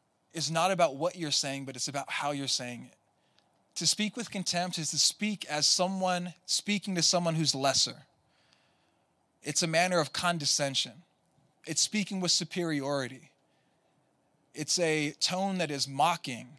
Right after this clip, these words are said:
or mimicking. Um, it's the rolling of the eyes.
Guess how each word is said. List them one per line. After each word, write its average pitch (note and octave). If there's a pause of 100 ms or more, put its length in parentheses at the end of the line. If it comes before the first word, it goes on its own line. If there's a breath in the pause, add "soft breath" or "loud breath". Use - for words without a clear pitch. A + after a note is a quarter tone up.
(220)
or C#3
mimicking. C#3+ (920 soft breath)
Um, - (1120)
it's D#3
the E3
rolling D#3+
of C#3+
the C3+
eyes. B2